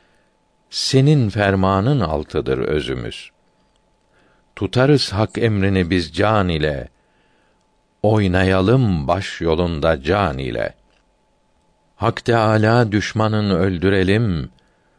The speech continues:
o Yahudinin, tomarın defterin dürelim.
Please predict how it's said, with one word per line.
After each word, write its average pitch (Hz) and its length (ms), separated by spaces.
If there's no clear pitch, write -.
o 151 100
Yahudinin, 95 880
tomarın 95 720
defterin 95 920
dürelim. 73 680